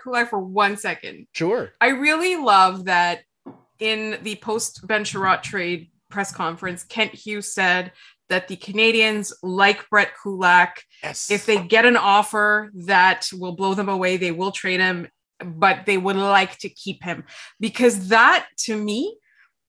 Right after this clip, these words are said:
Speaker 1: makes me realize that this front office has the right way of thinking. They know what to value. Like, Brett Kulak is never gonna be a number one defenseman. He's never gonna be, you know, he's never gonna be your top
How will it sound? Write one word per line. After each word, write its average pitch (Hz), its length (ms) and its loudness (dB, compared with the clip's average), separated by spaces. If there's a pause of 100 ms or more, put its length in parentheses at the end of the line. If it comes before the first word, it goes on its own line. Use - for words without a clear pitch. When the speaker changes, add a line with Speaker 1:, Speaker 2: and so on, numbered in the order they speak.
(180)
Speaker 1:
makes 226 420 0
me 233 140 0
realize 208 500 2
that 180 220 -10
this 269 240 2
front 185 280 -2
office 165 760 -4
has 196 680 2
the 196 120 -6
right 180 420 0
way 170 160 -2
of 156 80 -6
thinking. 175 600 -10
They 202 200 2
know 220 220 4
what 190 320 -4
to 208 100 -6
value. 170 600 0 (240)
Like, 240 240 2
Brett 240 220 4
Kulak 226 400 2
is 196 160 -6
never 196 220 0
gonna 185 200 -2
be 185 120 0
a 180 60 0
number 170 320 -4
one 160 180 -6
defenseman. - 540 -12
He's 180 240 -6
never 180 260 -4
gonna 175 200 -4
be, 160 340 -6 (220)
you 180 120 -4
know, 147 100 -4
he's 185 200 -4
never 190 220 2
gonna 185 160 0
be 180 80 -2
your 165 180 -4
top - 500 0